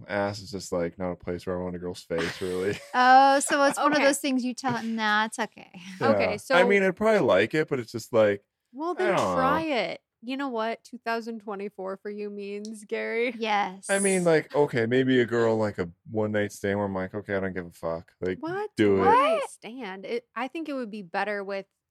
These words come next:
Speaker 3: somebody that, like, you trust.
Speaker 2: Yeah. I think
Speaker 1: Why?
Speaker 2: you'd like it.
Speaker 3: Why? Because
Speaker 1: Yeah.
Speaker 3: you would feel more comfortable. I feel like in that one-night stand scenario, you'd be like, "Eh, this is weird."
Speaker 1: I'd be like, "I don't care. I'm never gonna see you again."
Speaker 3: Oh, okay.
Speaker 1: <laughs> So
Speaker 2: Damn.
Speaker 1: that's how it would be. I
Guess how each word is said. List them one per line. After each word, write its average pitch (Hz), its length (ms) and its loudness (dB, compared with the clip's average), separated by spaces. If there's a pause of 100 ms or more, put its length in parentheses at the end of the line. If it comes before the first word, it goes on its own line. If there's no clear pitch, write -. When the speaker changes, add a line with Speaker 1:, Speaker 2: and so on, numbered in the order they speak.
(140)
Speaker 3:
somebody 190 640 -8
that, 185 220 -10
like, 190 300 -12
you 190 220 -16
trust. - 680 -18
Speaker 2:
Yeah. 330 340 -4 (460)
I 240 100 -8
think 294 160 0
Speaker 1:
Why? 277 60 -4
Speaker 2:
you'd 220 120 -6
like - 260 -8
it. - 160 -16 (220)
Speaker 3:
Why? 202 680 -6
Because 240 160 -8
Speaker 1:
Yeah. 262 220 -2
Speaker 3:
you 247 120 -6
would 233 120 -10
feel 262 180 -8
more 240 180 -4
comfortable. 202 720 -10
I 226 100 -2
feel 285 180 -6
like 285 160 -4
in 247 100 -4
that 220 180 -2
one-night 214 320 -8
stand 220 300 -10
scenario, 185 320 -8
you'd 190 80 -10
be 190 100 -8
like, 185 240 -10
"Eh, 233 260 -8
this 202 260 -14
is 196 160 -18
weird." 190 360 -10
Speaker 1:
I'd 139 120 2
be 165 80 2
like, 131 180 4
"I 127 60 2
don't 123 120 -2
care. 131 160 0
I'm 113 80 0
never 107 220 -2
gonna 101 140 -4
see - 140 -4
you 107 120 0
again." 87 340 -6
Speaker 3:
Oh, 208 360 -8
okay. 240 180 -10
Speaker 1:
<laughs> - 480 -4
So 233 140 2
Speaker 2:
Damn. 254 500 8
Speaker 1:
that's - 100 8
how 120 160 10
it - 40 10
would 107 180 4
be. 101 200 -2
I 90 40 -10